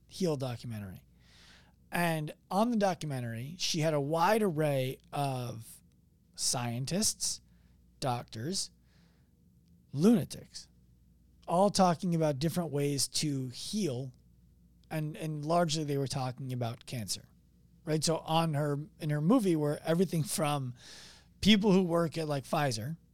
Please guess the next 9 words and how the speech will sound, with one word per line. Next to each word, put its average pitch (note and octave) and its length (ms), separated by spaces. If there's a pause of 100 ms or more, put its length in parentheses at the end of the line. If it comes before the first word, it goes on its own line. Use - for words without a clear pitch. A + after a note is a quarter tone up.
(240)
and C#3 140
I C3+ 100
could C3+ 220
be C#3 160
wrong C#3 400
about B2 340 (460)
that C#3 260
specifically, C3 720
but A#2+ 200